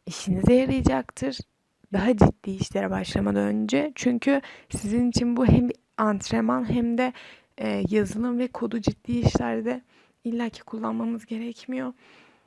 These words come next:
E, tasarımlarda kullanabiliriz, duvar kağıtlarında kullanabiliriz.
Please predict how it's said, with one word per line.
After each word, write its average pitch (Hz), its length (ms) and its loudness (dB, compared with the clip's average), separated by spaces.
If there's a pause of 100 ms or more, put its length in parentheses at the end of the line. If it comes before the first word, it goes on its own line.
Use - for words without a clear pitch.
(720)
E, 196 260 -4
tasarımlarda 202 720 -2
kullanabiliriz, 208 1040 -4
duvar 196 260 -4
kağıtlarında 233 520 0
kullanabiliriz. 240 840 -4